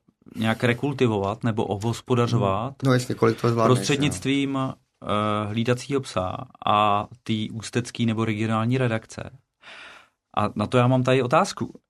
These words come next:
Speaker 1: Eh, je to, eh, jakoby u toho hlídacího psa běžný, že vlastně teda má tyhle ty regionální, eh, redakce? Protože mně přišlo, že to je spíš, eh, taky jakoby výjimečný, protože hlídací pes jako takovej se věnuje s-,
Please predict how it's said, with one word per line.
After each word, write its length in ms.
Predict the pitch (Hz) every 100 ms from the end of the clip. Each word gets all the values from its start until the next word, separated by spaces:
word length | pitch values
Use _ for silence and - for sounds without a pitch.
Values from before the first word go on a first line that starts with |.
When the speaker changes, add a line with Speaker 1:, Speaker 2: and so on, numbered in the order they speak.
| -
Speaker 1:
Eh, 340 | 98 101 98
je 160 | 101 101
to, 540 | - 147 156 160 160 - _ _ _ _ _ _ -
eh, 40 | - - - -
jakoby 340 | - - 127 -
u 80 |
toho 400 | 127 127 143 139 123
hlídacího 520 | 113 117 123 - 139
psa 340 | - 143 131
běžný, 520 | 131 123 120 104 95 120
že 140 | 127
vlastně 320 | 120 120 -
teda 160 | 113 113
má 360 | 110 92 95 123
tyhle 280 | - 113
ty 540 | 113 117 113 113 113 127 - - - 107
regionální, 1000 | 113 107 113 113 110 110 107 104 107 -
eh, 280 | 107 107 110
redakce? 640 | 110 107 - - 87 98 -
Protože 320 | - 110 113
mně 120 | 113
přišlo, 340 | 120 127 127
že 120 | 123 123
to 100 | 123
je 200 | 117 123
spíš, 520 | - 123 117 - - - - - - - - - 104 104
eh, 20 | 107
taky 240 | 110 160
jakoby 260 | 165 147 117
výjimečný, 460 | 95 95 95 92
protože 200 | 90 101
hlídací 420 | 101 101 101 -
pes 200 | 117 107
jako 180 | 104 110
takovej 360 | 107 98 107 104
se 140 | -
věnuje 280 | 104 104 104
s-, 180 | 98